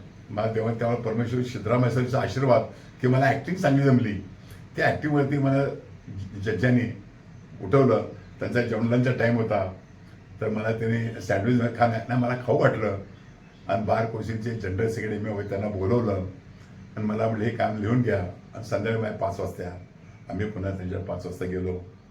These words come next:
मला मी सरळ चीफ ज-, बार कौन्सिल समोर सांगितलं. चीफ जस्टिस म्हणलं, तर चीफ जस्टिस दुसऱ्या दिवशी एम ए मोहितेंना सांगितलं, बार कौन्सिल सेक्रेटरीना,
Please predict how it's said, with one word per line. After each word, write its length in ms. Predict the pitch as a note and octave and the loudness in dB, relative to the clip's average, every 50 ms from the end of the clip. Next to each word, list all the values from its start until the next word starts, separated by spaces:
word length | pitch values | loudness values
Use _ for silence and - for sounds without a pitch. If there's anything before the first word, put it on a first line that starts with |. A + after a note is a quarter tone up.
| - - - - - - | -20 -20 -20 -20 -16 -10
मला 240 | - G2+ G2 G2+ | -4 -4 -2 -2
मी 180 | G2+ G2+ G#2 G2+ | -2 -4 -4 -6
सरळ 320 | - - G#2+ G#2 G#2+ G#2+ | -4 -4 -2 -2 -2 -4
चीफ 180 | - - - G#2+ | -4 -6 -8 -8
ज-, 380 | G2+ G#2 A2 G#2+ G2+ G2+ G2+ G2 F#2 - | -6 -4 -4 -4 -4 -6 -8 -10 -10 -8
बार 160 | - - A2 G#2+ | -2 -2 -2 -2
कौन्सिल 460 | A2 A2+ G#2+ G#2+ G#2+ G#2 G2 G#2 G#2 | -2 -4 -4 -4 -4 -4 -6 -8 -6
समोर 180 | - G#2+ G#2+ | -6 -6 -6
सांगितलं. 460 | G#2 G#2+ G2+ G2+ G#2+ G#2 G2+ G2+ F2+ F2+ F2+ - - - - - - - - - - - - - - - - - - - - - | -4 -4 -4 -4 -4 -6 -6 -6 -6 -8 -8 -12 -16 -20 -20 -20 -20 -20 -20 -20 -20 -20 -20 -20 -20 -20 -20 -20 -20 -20 -6 -4
चीफ 100 | D3+ D#3 | -2 -2
जस्टिस 180 | D3 C3+ B2 C3+ | 2 2 2 2
म्हणलं, 280 | C3+ C#3 B2+ B2+ B2+ | 4 4 4 2 2
तर 60 | B2+ | 0
चीफ 200 | B2 - - D3 | -2 -2 -4 -4
जस्टिस 300 | C#3 C3 B2+ - - C3+ | -2 -2 -2 0 0 0
दुसऱ्या 360 | B2+ A2+ A2+ G#2 - C3+ C3 B2 | 0 0 -2 -4 -2 -2 -2 -2
दिवशी 340 | A2+ - - A#2 G#2+ G2 G2 - - - - - - - - - - - - G2 | -2 -2 -4 -6 -8 -8 -10 -14 -18 -20 -20 -20 -20 -20 -20 -20 -20 -16 -4 -2
एम 160 | G#2 A2 B2 | 2 2 4
ए 40 | B2+ | 4
मोहितेंना 520 | B2 A#2 A#2+ A#2 A2+ G#2+ A#2+ A#2 B2 A#2+ | 4 2 0 0 0 -2 0 0 0 0
सांगितलं, 440 | - B2 A2 G#2 A2+ G2 F2+ G2 G2+ F#2 F2 - - - | 0 -2 -4 -4 -4 -6 -8 -8 -8 -10 -12 -14 -12 -4
बार 140 | G#2+ A2 G#2+ | -2 -2 -2
कौन्सिल 240 | G2+ A2 G2+ G#2 F#2+ | -2 -2 -4 -2 -4
सेक्रेटरीना, 320 | G2+ G2 G#2+ G2+ G2 F#2+ | -2 -2 -4 -4 -4 -6